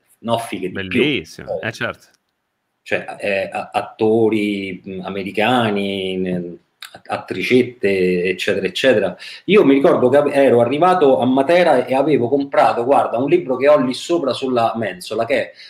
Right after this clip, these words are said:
Speaker 1: L'occhio testimone di Natchway, ed era incelofanato nel mio trolley.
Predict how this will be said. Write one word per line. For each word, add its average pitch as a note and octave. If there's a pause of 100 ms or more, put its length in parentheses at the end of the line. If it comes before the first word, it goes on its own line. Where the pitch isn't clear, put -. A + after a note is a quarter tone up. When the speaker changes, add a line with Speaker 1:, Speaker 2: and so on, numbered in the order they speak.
(160)
Speaker 1:
L'occhio D#3+
testimone C#3+
di A#2+
Natchway, G2 (120)
ed A#2
era D3
incelofanato D3+
nel B2+
mio C3+
trolley. F2